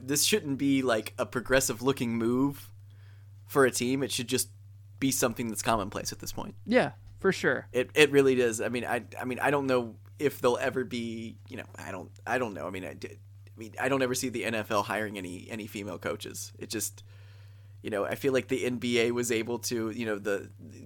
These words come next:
Speaker 1: bringing in female referees was, like, a big thing when they did that. And it's
Speaker 2: Yeah.
Speaker 1: like, this, this really shouldn't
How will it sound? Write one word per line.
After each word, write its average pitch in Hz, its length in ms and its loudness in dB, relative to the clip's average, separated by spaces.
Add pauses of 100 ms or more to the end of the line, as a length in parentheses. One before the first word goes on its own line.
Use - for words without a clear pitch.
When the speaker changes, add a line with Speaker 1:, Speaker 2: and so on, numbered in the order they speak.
Speaker 1:
bringing 131 280 0
in 120 120 -2
female 127 360 -2
referees 117 520 2
was, 101 100 -4
like, 101 140 -4
a 101 40 -2
big 95 220 -6
thing 87 220 -4
when - 100 -6
they 87 120 -4
did 101 180 -4
that. 120 260 4
And - 80 -8
it's 139 160 -4
Speaker 2:
Yeah. 160 80 4
Speaker 1:
like, - 160 -6
this, - 240 -6 (100)
this 165 280 0 (260)
really 170 400 -2 (180)
shouldn't 147 580 -6